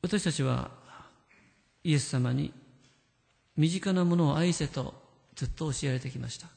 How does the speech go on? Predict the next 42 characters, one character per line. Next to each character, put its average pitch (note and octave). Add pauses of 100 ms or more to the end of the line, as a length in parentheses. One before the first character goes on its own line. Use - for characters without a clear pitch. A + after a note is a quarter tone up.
隣 A3+
人 D#3+
を C#3
自 D3
分 G#3
自 G3
身 F3
の D#3
よ C#3+
う C3+
に C3+
愛 D#3
せ。 - (600)
と F3
り C3
わ F#3+
け G#3+
一 F#3
緒 F3+
に E3
暮 E3+
ら D#3+
し -
て E3
い D3
る D3
親 D3
を、 B2+ (280)
そ -
し C#3+
て F#3 (220)
妻 D3+
を、 -
夫 F3
を、 - (180)
子 D#3+
供 G3+
た D3+
ち -
を、 - (480)
こ F3
の E3